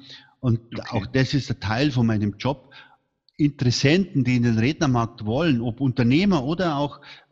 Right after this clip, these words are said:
Speaker 1: Pro-, Profiredner, äh, einfach aufzuzeigen,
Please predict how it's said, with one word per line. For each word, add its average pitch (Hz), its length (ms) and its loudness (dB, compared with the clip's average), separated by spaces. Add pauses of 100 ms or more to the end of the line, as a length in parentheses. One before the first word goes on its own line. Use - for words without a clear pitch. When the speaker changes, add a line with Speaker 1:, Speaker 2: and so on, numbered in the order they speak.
Speaker 1:
Pro-, 131 340 -6
Profiredner, 143 720 -2 (380)
äh, 123 100 -10
einfach 123 440 -2
aufzuzeigen, 123 840 -2